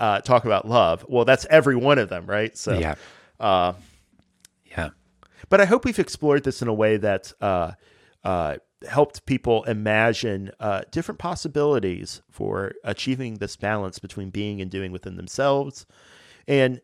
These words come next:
Speaker 1: it kind of, I, I find that thinking about this brings together an entire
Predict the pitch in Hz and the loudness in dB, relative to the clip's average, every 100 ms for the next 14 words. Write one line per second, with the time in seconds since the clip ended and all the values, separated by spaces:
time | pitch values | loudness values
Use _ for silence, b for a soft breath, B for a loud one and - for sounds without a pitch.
0 | - 127 - 147 131 _ _ _ _ _ | -10 -6 0 0 0 _ _ _ _ _
1 | - 170 190 - 165 - 127 120 101 92 | -6 -2 0 4 2 4 2 2 -2 -6
2 | _ 123 113 110 98 95 - - - - | _ -6 -6 -6 -4 -6 -6 -14 -12 -6
3 | 120 127 127 120 - 104 - 95 92 90 | -4 -4 -6 -10 -10 -10 -4 -2 -2 -8
4 | 92 110 95 95 - 101 101 95 90 | -10 -10 -8 -10 -6 -4 -2 -2 -4